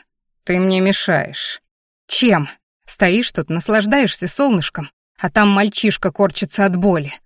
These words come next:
"Дура, да еще бесстрашная. Взрывоопасная смесь", разозлился егерес. Он взял в кольцо запястье Шилесы, дернул ее на себя, развернул и прижал к каменной стене.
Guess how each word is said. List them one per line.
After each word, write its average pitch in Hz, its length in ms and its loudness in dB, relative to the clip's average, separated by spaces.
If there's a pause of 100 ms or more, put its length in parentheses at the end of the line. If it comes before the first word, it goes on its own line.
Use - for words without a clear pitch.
(480)
"Дура, 214 420 -2
да 165 120 -6
еще 208 260 -2
бесстрашная. 208 840 -6 (340)
Взрывоопасная 170 920 -2
смесь", - 480 -10 (240)
разозлился 170 680 -4
егерес. 156 720 -6 (520)
Он 240 220 4
взял 226 240 0
в - 100 -12
кольцо 208 380 0
запястье 196 580 0
Шилесы, 214 640 -4 (260)
дернул 208 480 2
ее 165 260 -4
на 165 120 -2
себя, 147 380 -6 (380)
развернул 226 600 2
и 233 180 -2
прижал 214 460 2
к - 60 -20
каменной 190 420 2
стене. 156 480 -6